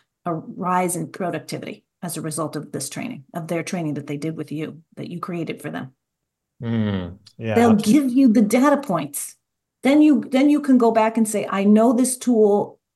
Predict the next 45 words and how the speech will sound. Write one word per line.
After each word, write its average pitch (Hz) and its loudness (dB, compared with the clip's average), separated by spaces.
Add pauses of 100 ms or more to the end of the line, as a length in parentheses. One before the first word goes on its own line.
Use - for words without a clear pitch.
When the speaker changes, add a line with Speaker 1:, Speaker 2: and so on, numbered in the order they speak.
(260)
Speaker 1:
is 214 2
not 220 4
only 277 6
gives 214 0
you 208 2
R 202 4
O 185 2
I 202 2
because 170 -8
they 190 -2
did 202 2
it 196 0
with 165 -4
X 208 -4
Y 175 2
Z 165 -6
company, 165 2 (380)
but 208 0
they 214 0
also 247 2
have 190 0
the, 170 -4 (100)
the 170 -2
data 165 0
rich 175 -6
measurements 202 0 (320)
within 214 6
the 226 2
platform 165 -4
that 156 -6
will 180 -4
allow 190 2
me 202 8
to 170 0
show 175 -2
you 185 4
whether 160 0
or 156 -6
not 151 -8
we've 156 -10
gotten - -8
an 165 -10
R 165 -12
O - -10
I." - -10